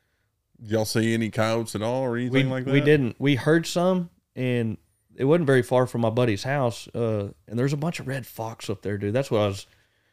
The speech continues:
Speaker 2: I mean, we've, I've killed red fox here, but
Speaker 1: Yeah.
Speaker 2: up there
Speaker 1: It's
Speaker 2: in the
Speaker 1: gonna be way
Speaker 2: wintertime,
Speaker 1: different.
Speaker 2: they're,
Speaker 1: <laughs>
Speaker 2: the fur is unreal. And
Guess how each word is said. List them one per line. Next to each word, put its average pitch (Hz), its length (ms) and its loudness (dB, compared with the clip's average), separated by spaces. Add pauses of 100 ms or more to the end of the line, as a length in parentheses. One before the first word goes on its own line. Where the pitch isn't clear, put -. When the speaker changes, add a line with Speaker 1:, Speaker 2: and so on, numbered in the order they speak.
(140)
Speaker 2:
I - 40 -6
mean, 127 120 4
we've, 180 260 4
I've 165 140 0
killed 175 200 2
red 160 180 2
fox 151 240 2
here, 160 320 0 (500)
but 117 220 4
Speaker 1:
Yeah. 98 380 0
Speaker 2:
up 147 260 2
there 165 380 4
Speaker 1:
It's - 100 -10
Speaker 2:
in 117 80 0
the 113 60 4
Speaker 1:
gonna 135 140 4
be 156 60 4
way 160 40 4
Speaker 2:
wintertime, 170 460 2
Speaker 1:
different. - 220 -8
Speaker 2:
they're, 127 340 0 (500)
Speaker 1:
<laughs> - 0 -
Speaker 2:
the 120 180 -2
fur 143 420 2
is 98 260 0 (100)
unreal. 107 640 0
And 98 180 -6